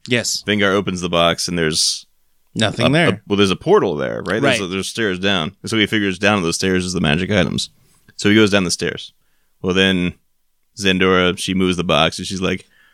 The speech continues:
Speaker 2: "Ah, I put the, the items in over here." And she pulls it back and opens it, and there's the items. So they've basically trapped Vengar in this alternate reality, and they still have all their magic items.
Speaker 1: Yeah.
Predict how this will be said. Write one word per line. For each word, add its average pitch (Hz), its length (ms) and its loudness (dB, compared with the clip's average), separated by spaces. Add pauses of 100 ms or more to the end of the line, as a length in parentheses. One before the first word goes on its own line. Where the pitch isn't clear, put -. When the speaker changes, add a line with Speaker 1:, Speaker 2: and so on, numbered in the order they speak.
(300)
Speaker 2:
"Ah, 117 460 4
I 120 140 4
put 185 220 0
the, 135 360 2 (380)
the - 140 -2
items 139 340 2
in 110 140 2
over 147 240 2
here." 175 380 4
And - 100 0
she - 80 -10
pulls 101 240 -2
it 92 60 -4
back 87 240 0
and 85 80 -4
opens 87 300 -4
it, 90 100 -2
and 87 100 0
there's 104 160 4
the 117 120 4
items. 127 520 -2
So 80 260 -2
they've 76 440 -2 (180)
basically 104 400 0
trapped - 340 -2 (600)
Vengar 90 500 2
in 82 100 0
this 76 360 -2
alternate 87 340 0
reality, 71 580 2 (220)
and 87 140 0
they 85 40 4
still 80 180 -2
have 85 160 0
all 92 80 -2
their 92 120 -2
magic 98 320 0
items. 110 380 0 (160)
Speaker 1:
Yeah. - 180 0